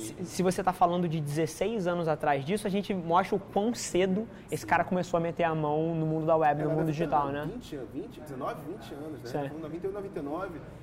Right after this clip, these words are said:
Speaker 2: é, que não é uma época que as pessoas ainda não ganhavam muito dinheiro com a web.
Speaker 1: Sim.
Speaker 2: A web ainda era muito doméstica, vamos dizer assim. E isso pra mim foi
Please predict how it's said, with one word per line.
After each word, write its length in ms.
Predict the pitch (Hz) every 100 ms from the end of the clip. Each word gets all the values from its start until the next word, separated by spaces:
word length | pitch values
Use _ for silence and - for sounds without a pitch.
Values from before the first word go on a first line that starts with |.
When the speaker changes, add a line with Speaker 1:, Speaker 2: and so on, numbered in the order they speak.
| - - -
Speaker 2:
é, 440 | 123 120 120 117 113
que 80 |
não 100 | 139
é 40 | 139
uma 120 | 147
época 180 | 151 -
que 60 | 175
as 40 |
pessoas 220 | 175 170 170
ainda 100 | 170
não 120 | 180
ganhavam 280 | 165 185 196
muito 220 | 190 180
dinheiro 480 | 151 170 160 190 180
com 160 | 165 151
a 40 | 147
web. 340 | 127 117 117 117
Speaker 1:
Sim. 240 | - 160 151
Speaker 2:
A 80 | 110
web 220 | 123 143
ainda 160 | 165 165
era 80 |
muito 160 | 156 165
doméstica, 640 | 175 160 135 143 - 123 107
vamos 180 | 113 110
dizer 100 | 110
assim. 220 | - 107 - - - - -
E 180 | 120 123
isso 160 | 135
pra 120 | - 147
mim 100 | 165
foi 340 | - 170 170